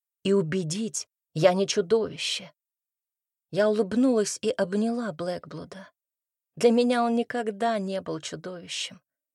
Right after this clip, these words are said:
что бы ни думал сам по этому поводу. Рядом с ним я чувствовала себя в безопасности. Он тоже был мне дорог, и уж лучше погибну я, чем причиню боль ему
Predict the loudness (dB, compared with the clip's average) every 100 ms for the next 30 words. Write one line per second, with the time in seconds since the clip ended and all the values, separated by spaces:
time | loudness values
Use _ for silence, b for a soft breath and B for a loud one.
0 | _ -8 -6 -2 -2 0 0 2 2 0
1 | -2 -2 -4 -6 -6 -8 -10 -10 -12 -10
2 | -12 -12 -14 -14 -16 -18 -20 _ _ _
3 | _ _ _ _ _ 6 6 6 4 2
4 | 0 2 2 0 0 0 0 -6 -6 -6
5 | -6 -6 -6 -8 -8 -8 -8 -6 -8 -12
6 | -12 -12 -12 -12 -16 _ _ _ _ 4
7 | 6 4 6 6 4 2 2 2 -2 0
8 | 0 -2 -6 -14 -16 -18 _ _ 6 6
9 | 4 2 2 4 -2 -2 -4 -4 -6 -8
10 | -10 -10 -12 -8 -6 -6 2 2 4 4
11 | 4 2 2 6 4 2 -4 0 2 4